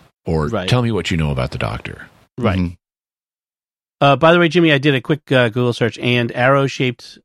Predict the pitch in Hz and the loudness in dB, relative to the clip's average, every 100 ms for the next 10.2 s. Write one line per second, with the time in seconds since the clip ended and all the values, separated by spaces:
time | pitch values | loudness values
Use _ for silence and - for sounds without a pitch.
0 | _ - 113 110 110 110 _ _ _ 110 | _ -8 -6 -4 -6 -10 _ _ _ -14
1 | 104 127 120 113 107 110 - 156 147 - | -8 -2 0 0 -2 -4 2 2 2 0
2 | 131 131 127 123 - 113 - - _ _ | 0 2 2 0 -4 -6 -8 -18 _ _
3 | _ _ _ _ - 131 120 113 117 113 | _ _ _ _ 0 2 2 0 -2 -4
4 | _ - 131 104 120 123 156 196 80 87 | _ -8 -2 0 0 0 -2 -2 -2 -2
5 | - 160 104 - 127 95 104 _ - 107 | 2 4 2 0 0 -2 -8 _ -16 -14
6 | - 107 104 113 101 - 185 143 101 98 | -10 -8 -8 -8 -12 -12 -14 -10 -12 -12
7 | - 110 104 98 - _ _ _ - 381 | -8 -6 -6 -8 -14 _ _ _ -20 -18
8 | 339 - 151 160 - 180 120 - 78 69 | -18 -16 -18 -12 0 0 0 -6 -14 -16
9 | - - _ _ _ _ _ _ _ _ | -20 -20 _ _ _ _ _ _ _ _
10 | _ 185 | _ -2